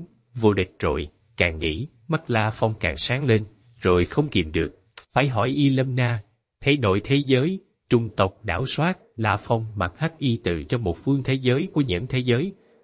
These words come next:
quay trở lại trên hòn đảo trùng tộc trong thể nội thế giới. Vêu, Y Lâm Na có đôi cánh con bướm, có thể nói là tuyệt mỹ, bay thẳng lên trời cao,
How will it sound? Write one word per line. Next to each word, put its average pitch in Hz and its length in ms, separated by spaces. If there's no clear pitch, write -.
quay 156 120
trở 135 160
lại 110 380
trên 131 140
hòn 95 280
đảo 90 200
trùng 95 160
tộc 104 320
trong 120 120
thể 120 140
nội 80 260
thế 117 160
giới. 117 320
Vêu, 170 280
Y 110 160
Lâm 104 260
Na 101 260
có 156 100
đôi 113 180
cánh 151 240
con 110 240
bướm, 123 260
có 180 100
thể 110 180
nói 123 280
là 90 160
tuyệt 85 220
mỹ, 85 260
bay 147 220
thẳng 113 240
lên 147 160
trời 90 200
cao, 113 420